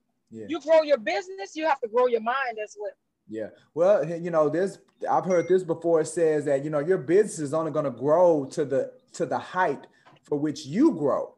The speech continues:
Speaker 1: right? So, you know, as we talked about our core value today, continually learning, improving,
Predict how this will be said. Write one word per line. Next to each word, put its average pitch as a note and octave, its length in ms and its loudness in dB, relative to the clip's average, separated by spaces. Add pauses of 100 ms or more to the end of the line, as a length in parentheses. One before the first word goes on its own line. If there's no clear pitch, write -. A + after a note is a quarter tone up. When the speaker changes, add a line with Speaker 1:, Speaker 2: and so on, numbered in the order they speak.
(340)
Speaker 1:
right? C3+ 300 -4 (340)
So, C#3+ 560 2
you D3+ 80 -6
know, C#3+ 160 0
as C3 200 0
we G3 100 -4
talked F#3 320 0
about D3+ 280 4
our C#3 140 2
core E3 260 0
value E3 400 2
today, C#3 420 0
continually D3 600 -4
learning, D3 400 0
improving, C#3+ 760 -4